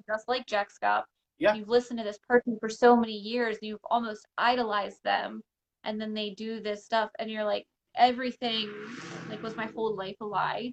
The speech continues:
Speaker 1: type thing.
Speaker 2: Yeah.
Speaker 1: Like,
Speaker 2: Right.
Speaker 1: you start
Speaker 2: Yeah.
Speaker 1: to question everything. So, because how can you believe that they're serving the same God and have the same values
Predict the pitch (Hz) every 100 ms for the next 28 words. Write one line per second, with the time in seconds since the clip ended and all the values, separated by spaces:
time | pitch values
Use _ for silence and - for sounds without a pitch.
0 | - 240 - 247 277 294 220 220 - 143
1 | 208 320 240 240 269 262 - 277 262 -
2 | 269 311 330 - - 202 226 _ _ _
3 | _ _ _ _ _ _ 254 233 214 202
4 | 226 - _ _ _ _ _ _ _ _
5 | _ - _ - 247 269 - 254 254 269
6 | 269 269 262 247 226 220 214 214 - _
7 | _ - 220 220 226 294 240 202 214 214
8 | 214 214 - 214 214 208 202 - 208 208
9 | 208 208 208 202 208 _ _ 220 214 214
10 | 220 214 208 202 202 202 190